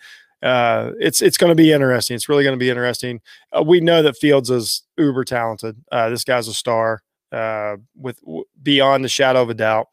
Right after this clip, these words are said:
Uh, I, I've got some thoughts about that after this weekend. You know, we'll talk about it. S-, um, but, uh, yeah, <laughs>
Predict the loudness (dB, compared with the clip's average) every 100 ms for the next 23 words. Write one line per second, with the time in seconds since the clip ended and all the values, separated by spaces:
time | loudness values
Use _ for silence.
0 | _ _ -20 -20 _ _ -4 -4 -4 -8
1 | -10 -12 _ _ -10 -2 -2 -2 -2 0
2 | 0 -2 -2 -2 0 0 -2 -2 -4 -4
3 | -4 -4 -4 -6 -4 -4 -6 -8 -18 _
4 | _ _ _ -10 -8 -8 -2 0 0 -2
5 | -2 -4 -6 -6 -6 -8 -6 -6 -10 -16
6 | _ _ _ _ _ -8 -4 -6 -4 -2
7 | -2 -4 -10 -18 _ -4 0 4 2